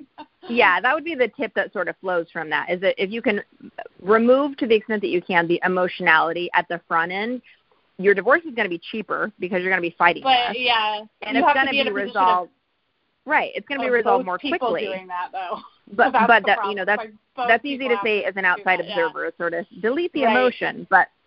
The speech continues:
Speaker 2: to the extent you
Speaker 1: Yeah.
Speaker 2: think your, your other, your co-parent is a capable parent and there's no danger to the children, just sort of take a step back and, and, and decide, do I want
Speaker 1: Yeah.
Speaker 2: my other parent involved with my children? Does my, do my children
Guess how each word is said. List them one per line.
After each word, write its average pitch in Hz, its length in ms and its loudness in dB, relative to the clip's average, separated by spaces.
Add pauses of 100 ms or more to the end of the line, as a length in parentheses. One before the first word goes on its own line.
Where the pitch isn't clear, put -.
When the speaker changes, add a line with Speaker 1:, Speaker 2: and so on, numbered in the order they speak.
(300)
Speaker 2:
to 247 100 0
the 220 120 0
extent 220 320 -2
you 208 80 2
Speaker 1:
Yeah. 196 60 0
Speaker 2:
think 196 220 -6
your, 175 300 2
your 180 420 2
other, 185 320 2
your 185 160 -6
co-parent 185 680 -6
is 175 320 0 (140)
a 180 100 2
capable 175 480 0
parent 165 440 0
and 170 140 -2
there's 165 160 2
no 170 120 2
danger 165 400 0
to 156 100 2
the 147 120 -4
children, 190 580 4 (380)
just 196 260 2
sort 190 200 6
of 170 100 -2
take 170 220 -2
a 175 180 -4
step - 220 0
back 165 320 4
and, 165 200 -12
and, 160 320 -14
and 175 180 -10
decide, 156 540 0 (1160)
do 196 160 2
I 180 120 8
want 175 180 0
Speaker 1:
Yeah. 175 40 -4
Speaker 2:
my 165 300 2
other 170 220 0
parent 165 400 -8
involved 160 420 -6
with 170 120 -10
my 156 140 -10
children? 160 540 -10 (160)
Does 170 200 2
my, 170 220 2 (300)
do 220 120 -2
my 190 140 6
children 170 380 -6